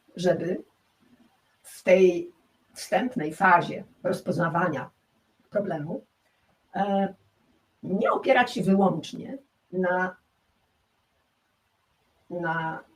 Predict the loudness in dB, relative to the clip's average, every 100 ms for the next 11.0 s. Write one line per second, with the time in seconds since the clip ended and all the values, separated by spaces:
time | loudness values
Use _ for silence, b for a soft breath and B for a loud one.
0 | _ _ -8 -4 -2 0 0 -2 -2 -4
1 | -8 -6 -2 -2 0 2 2 0 -2 -6
2 | -18 _ -6 -2 0 0 2 2 4 0
3 | -4 -8 _ _ _ _ _ _ _ _
4 | -8 -6 -10 -12 -14 -20 _ _ _ _
5 | _ b b _ -4 0 0 0 -2 0
6 | 0 2 -2 -4 -6 -8 -10 -12 -12 _
7 | _ _ _ _ 2 4 2 0 -2 -2
8 | -4 -8 _ _ -8 4 4 4 -4 -4
9 | -6 -10 -14 -20 _ _ -2 -2 0 -4
10 | -6 -8 -2 0 0 -2 -6 -10 -12